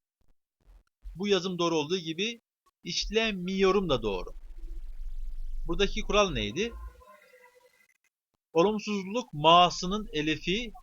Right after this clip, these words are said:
veya olumsuzluk m'sinin h'si yor eki aldığında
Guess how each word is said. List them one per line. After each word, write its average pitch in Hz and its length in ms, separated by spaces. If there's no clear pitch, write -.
veya 160 220
olumsuzluk 170 640
m'sinin 139 640
h'si 160 680
yor 226 300
eki 135 320
aldığında 139 880